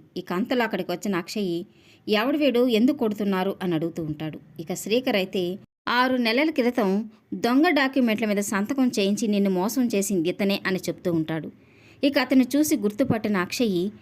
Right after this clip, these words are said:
"ఎవరు నీ చేత ఈ పని చేయించారు?" అని అతన్ని కొడుతూ ఉంటాడు. ఇక కమల్ అయితే, "ఇలాంటి వాడిని ఇలా అడిగితే ఎందుకు సమాధానం చెప్తారు?" అని అతను పట్టుకొని బాగా కొడుతూ ఉంటాడు. ఇక అక్షయ్తో పాటు కమలు, శ్రీకరు ముగ్గురు కలిసి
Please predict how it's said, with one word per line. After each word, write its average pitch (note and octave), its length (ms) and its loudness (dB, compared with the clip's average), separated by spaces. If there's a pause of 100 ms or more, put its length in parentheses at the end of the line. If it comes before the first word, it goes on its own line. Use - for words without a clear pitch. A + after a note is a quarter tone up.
(240)
"ఎవరు B3 280 2
నీ D#4 120 8
చేత A3+ 280 2
ఈ G#3+ 40 4
పని G#3 320 0
చేయించారు?" F#3+ 380 2
అని F#3+ 320 2
అతన్ని F3+ 300 0
కొడుతూ F3+ 380 -2
ఉంటాడు. D#3+ 420 -2 (480)
ఇక A#3+ 140 2
కమల్ A#3 380 2
అయితే, G#3+ 240 2
"ఇలాంటి G3+ 540 2
వాడిని G#3+ 360 2
ఇలా G#3 260 0
అడిగితే C4 260 0
ఎందుకు A3 280 2
సమాధానం G#3+ 420 0
చెప్తారు?" G#3 500 -2 (100)
అని G3 140 0
అతను F#3 220 -2
పట్టుకొని G3+ 440 -4
బాగా F3+ 380 -2
కొడుతూ F#3 340 -4
ఉంటాడు. D#3 640 -6
ఇక D4+ 140 2
అక్షయ్తో E4 500 0
పాటు A#3 320 -2
కమలు, B3 500 0
శ్రీకరు A#3+ 520 0
ముగ్గురు G3+ 380 0
కలిసి G3 580 -2